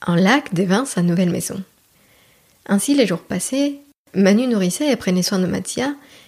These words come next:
et chaque jour, le poisson devenait de plus en plus grand, et une corne apparut sur son front.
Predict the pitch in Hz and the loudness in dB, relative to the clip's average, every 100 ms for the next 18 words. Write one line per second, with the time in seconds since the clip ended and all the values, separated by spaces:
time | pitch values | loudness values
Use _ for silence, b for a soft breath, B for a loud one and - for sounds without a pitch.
0 | - - - 277 294 196 180 - - 190 | -8 -2 0 0 0 0 0 -4 0 0
1 | 185 196 247 285 190 185 240 202 - 254 | 2 0 0 0 2 2 0 -2 -2 -2
2 | 185 175 170 185 160 180 - B B B | -2 -2 -4 -2 -2 -2 -6 B B B
3 | B - 190 185 311 311 214 185 185 247 | B 2 4 4 2 2 2 2 2 0
4 | - - - 202 - 170 - | -6 -10 -4 -2 -2 -4 -6